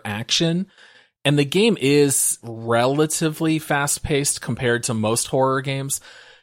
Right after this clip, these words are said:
Usually in horror games that are especially survival-based, they really hit the brakes. And these games tend to be more stealth. It's a lot of hiding,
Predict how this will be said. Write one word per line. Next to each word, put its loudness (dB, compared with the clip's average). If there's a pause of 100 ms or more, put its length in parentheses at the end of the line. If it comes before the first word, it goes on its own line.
Usually 4
in 2
horror 4
games -2
that 0
are 2
especially 0
survival-based, 0
they 0
really 2 (500)
hit -2
the -6
brakes. -2
And -2
these -2
games -2
tend 0
to -2
be 0
more -2
stealth. 2
It's -4
a 2
lot -2
of -6
hiding, 0